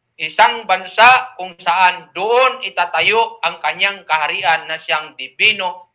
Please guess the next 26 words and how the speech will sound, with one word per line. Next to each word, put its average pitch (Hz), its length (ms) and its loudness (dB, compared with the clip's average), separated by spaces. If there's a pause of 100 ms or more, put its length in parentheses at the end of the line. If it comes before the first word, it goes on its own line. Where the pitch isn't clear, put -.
gobyerno 156 880 -4
ng 139 240 -8
Diyos. 127 240 -10 (2000)
Yan 165 280 0
po, 160 200 -6
mga 143 200 -12 (120)
kapatid. 113 320 -14 (1080)
Kaya 180 320 2
pagkatapos 208 640 0
ng 175 160 -10
paghahari 208 640 2
ng 190 160 -8
Roma, 151 480 -8 (240)
binalikan 170 640 -2
ng 160 120 -10 (120)
Diyos 233 320 -6
Ama 139 320 -6 (240)
ang 165 240 -4
pinili 165 640 -2
niyang 143 240 -8
bansa. 131 400 -10 (160)
Walang 170 400 0
iba 139 400 -6
ang 135 240 -10
bansang 127 320 -10
Israel. 101 420 -20